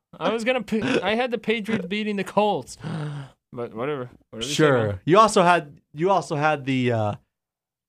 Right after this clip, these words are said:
Speaker 1: I just don't trust the Kansas
Speaker 2: the,
Speaker 1: City
Speaker 2: yeah, you
Speaker 1: Chiefs
Speaker 2: had
Speaker 1: in
Speaker 2: the,
Speaker 1: the
Speaker 2: you, you had
Speaker 1: playoffs.
Speaker 2: the,
Speaker 1: That's
Speaker 2: you had
Speaker 1: why
Speaker 2: the
Speaker 1: I
Speaker 2: Colts beating the, uh,
Speaker 1: The
Speaker 2: the
Speaker 1: Chiefs.
Speaker 2: Chiefs, which is,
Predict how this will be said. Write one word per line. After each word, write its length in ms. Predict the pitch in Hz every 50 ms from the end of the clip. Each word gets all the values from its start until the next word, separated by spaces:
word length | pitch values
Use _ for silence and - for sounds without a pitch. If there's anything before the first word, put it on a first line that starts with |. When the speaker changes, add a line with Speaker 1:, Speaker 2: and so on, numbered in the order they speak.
| _ _ _ _ _
Speaker 1:
I 120 | - 139 190
just 180 | 202 185 175
don't 160 | 196 185 180 -
trust 280 | - 170 175 165 -
the 80 | 170 151
Kansas 340 | 147 160 156 151 147 135 -
Speaker 2:
the, 40 |
Speaker 1:
City 180 | - 160 151 143
Speaker 2:
yeah, 100 | 151 151
you 160 | 139 143 160
Speaker 1:
Chiefs 60 | 160
Speaker 2:
had 140 | 180 208 196
Speaker 1:
in 60 | 160
Speaker 2:
the, 60 | 160 160
Speaker 1:
the 60 | 160
Speaker 2:
you, 60 | 170
you 160 | 170 170 196 214
had 120 | 220 208
Speaker 1:
playoffs. 20 | 160
Speaker 2:
the, 40 | 160
Speaker 1:
That's 120 | 160 156
Speaker 2:
you 100 | 165 190
had 60 | 220 226
Speaker 1:
why 40 | -
Speaker 2:
the 60 | 156
Speaker 1:
I 20 | 127
Speaker 2:
Colts 320 | 123 147 165 160 151 - -
beating 400 | - - 147 143 139 127 123 123
the, 240 | 123 123 123 120 117
uh, 220 | 113 110 104 104
Speaker 1:
The 60 | - - -
Speaker 2:
the 100 | 135 113
Speaker 1:
Chiefs. 440 | - - 147 143 143 127 120 120 -
Speaker 2:
Chiefs, 340 | 143 135 117 113 107 - -
which 160 | 123 - -
is, 180 | 120 110 -